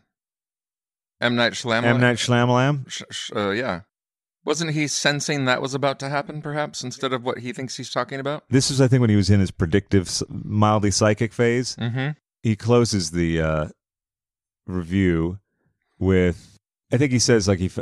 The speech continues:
Speaker 2: he went to go see it a second time to make sure. He
Speaker 1: To
Speaker 2: goes,
Speaker 1: make sure.
Speaker 2: he said, "I've seen the movie twice now. I liked it less the second time." <laughs>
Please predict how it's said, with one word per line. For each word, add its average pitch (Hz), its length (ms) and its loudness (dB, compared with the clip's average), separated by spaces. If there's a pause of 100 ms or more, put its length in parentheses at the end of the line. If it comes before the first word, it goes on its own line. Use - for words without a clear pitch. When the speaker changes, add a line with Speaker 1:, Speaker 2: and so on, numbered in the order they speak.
Speaker 2:
he 101 180 0
went 101 220 0
to 95 60 0
go 87 120 2
see 92 180 0
it 85 60 2
a 82 60 0
second 85 380 -2
time 82 360 -2
to 80 60 -8
make 80 200 -4
sure. 85 380 0 (440)
He - 80 -2
Speaker 1:
To - 40 0
Speaker 2:
goes, 110 120 6
Speaker 1:
make 165 180 2
sure. - 640 0 (420)
Speaker 2:
he 123 80 4
said, 127 180 4
"I've 117 140 4
seen 139 180 2
the 123 80 4
movie 104 240 4
twice 90 360 2
now. 69 280 -4
I 101 120 4
liked 104 240 4
it 95 100 0
less 82 300 0
the 87 100 -4
second 82 340 -2
time." 71 260 -8 (300)
<laughs> 120 80 -2